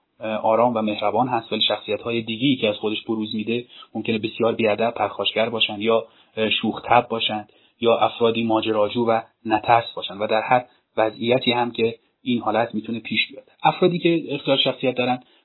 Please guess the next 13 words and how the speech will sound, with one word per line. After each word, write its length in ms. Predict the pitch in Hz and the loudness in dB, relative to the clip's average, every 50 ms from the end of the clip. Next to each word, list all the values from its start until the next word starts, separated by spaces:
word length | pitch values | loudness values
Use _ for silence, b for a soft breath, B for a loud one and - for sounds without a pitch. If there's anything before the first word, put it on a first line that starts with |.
| b b | b b
مشخصه 420 | 123 123 - 117 110 - - 135 - | -6 -4 -4 -4 -4 -2 -2 -4 -2
که 120 | 113 113 | -2 -2
در 120 | 113 113 110 | -2 -2 0
تعریف 360 | - - 113 117 127 127 123 | 0 0 2 0 0 -2 -4
خودشون 340 | 117 - 117 120 - 127 113 | -6 -6 -6 -4 -4 -4 -4
دچار 260 | 107 107 113 113 117 | -4 -4 -4 -4 -4
مشکل 320 | 107 104 101 - 113 110 | -4 -4 -4 -4 -6 -6
هستن. 280 | - 95 - - 95 101 | -8 -10 -14 -14 -12 -10
یعنی 160 | 110 127 127 | -8 -6 -6
اگر 160 | 127 120 113 | -6 -6 -6
شما 200 | 110 - 117 117 | -6 -6 -6 -6
از 80 | 117 110 | -8 -8
اینها 320 | 117 113 117 123 120 - | -6 -6 -4 -4 -6 -6